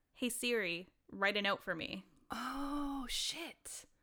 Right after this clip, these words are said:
Speaker 1: Because then you'd have to speak it. Sorry, I think Siri's listening. There. Um, because then you'd have to say what it is, but then you wouldn't be, like, smacking around.
Speaker 2: That's smart, actually. I never thought of just asking Siri to write it down.
Speaker 1: Me and Connor, whenever we're in bed and we're like, "We should look that up," I'm always like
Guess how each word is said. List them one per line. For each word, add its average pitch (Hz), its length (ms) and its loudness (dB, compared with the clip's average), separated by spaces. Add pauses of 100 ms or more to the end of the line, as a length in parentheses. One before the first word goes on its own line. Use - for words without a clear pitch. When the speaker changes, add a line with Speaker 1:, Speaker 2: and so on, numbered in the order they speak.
(300)
Speaker 1:
Because 247 240 6
then 277 180 12
you'd 277 140 8
have 269 200 12
to 226 80 6
speak 247 460 0
it. 170 240 2 (180)
Sorry, 160 320 0
I - 40 0
think 208 140 -4
Siri's 156 280 -6
listening. - 360 -6
There. - 180 0 (360)
Um, 220 320 12
because 226 180 2
then 311 140 12
you'd 285 160 12
have 269 140 12
to 196 80 2
say 240 240 10
what 190 180 6
it 180 100 8
is, 190 360 8
but 196 180 0
then 185 400 6
you 185 80 -2
wouldn't 196 200 2
be, 185 80 0
like, 165 160 0
smacking 175 360 -6
around. 170 460 -4 (360)
Speaker 2:
That's 262 200 2
smart, 190 560 6 (100)
actually. 180 560 0
I 185 60 -2
never 208 200 -2
thought 185 260 2
of 170 100 -4
just 190 140 -8
asking - 260 -8 (100)
Siri 104 200 -6
to - 60 -12
write - 140 -8
it - 120 -12
down. 76 360 -10
Speaker 1:
Me 233 240 4
and 269 80 6
Connor, 233 300 8
whenever 214 340 8
we're 226 120 4
in 214 100 6
bed 185 160 8
and 214 100 2
we're 202 60 4
like, 196 140 4
"We 254 60 8
should 254 120 6
look 247 160 10
that 233 100 10
up," 214 140 12
I'm 190 140 4
always 196 260 2
like 190 240 2